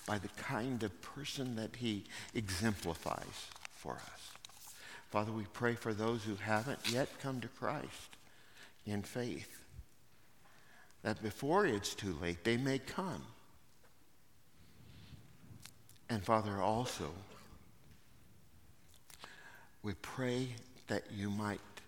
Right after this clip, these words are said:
help us to be faithful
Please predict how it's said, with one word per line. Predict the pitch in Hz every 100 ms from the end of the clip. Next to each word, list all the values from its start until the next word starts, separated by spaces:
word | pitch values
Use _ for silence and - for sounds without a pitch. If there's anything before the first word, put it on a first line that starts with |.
| - - - - - - - - - - - - -
help | - 110 110 95
us | 107 - -
to | -
be | 85 92 -
faithful | - 92 80 - -